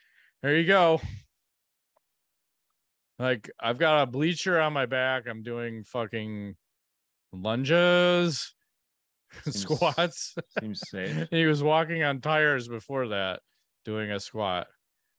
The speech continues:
Speaker 2: I mean, if he goes
Speaker 1: Oh my
Speaker 2: down, he's
Speaker 1: God.
Speaker 2: kinda fucked, isn't he? That was, that's
Speaker 1: Oh,
Speaker 2: pretty
Speaker 1: you're
Speaker 2: stupid.
Speaker 1: gonna, I, I feel like you're gonna separate a couple, maybe L five, L six vertebrae.
Speaker 2: Not good.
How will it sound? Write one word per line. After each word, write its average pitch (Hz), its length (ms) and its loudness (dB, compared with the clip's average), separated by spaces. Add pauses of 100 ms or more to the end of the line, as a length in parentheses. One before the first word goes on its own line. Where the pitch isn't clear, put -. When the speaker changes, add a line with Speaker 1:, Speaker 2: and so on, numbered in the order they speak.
(320)
Speaker 2:
I 127 40 -8
mean, 135 200 -4
if 131 80 -8
he 139 100 -4
goes 139 200 2
Speaker 1:
Oh - 20 0
my 113 60 -2
Speaker 2:
down, 127 280 -2
he's - 80 -2
Speaker 1:
God. 95 240 -2
Speaker 2:
kinda 110 220 -6
fucked, - 400 -6
isn't 98 180 -8
he? 107 140 -8
That 104 220 -4
was, 104 100 -10
that's 139 100 0 (200)
Speaker 1:
Oh, 123 80 4
Speaker 2:
pretty 120 140 0
Speaker 1:
you're 135 80 0
Speaker 2:
stupid. 131 160 -2
Speaker 1:
gonna, 95 480 -6 (640)
I, 123 60 -4
I - 20 -4
feel 185 320 -2
like 156 280 2
you're 123 200 -6
gonna 110 340 -4
separate 120 600 0
a 104 60 -6
couple, 120 380 -6
maybe 123 380 -6
L 113 160 -4
five, 117 400 -2
L 113 160 -2
six 113 400 -10
vertebrae. 127 640 -6 (2250)
Speaker 2:
Not 104 220 -10
good. 85 220 -12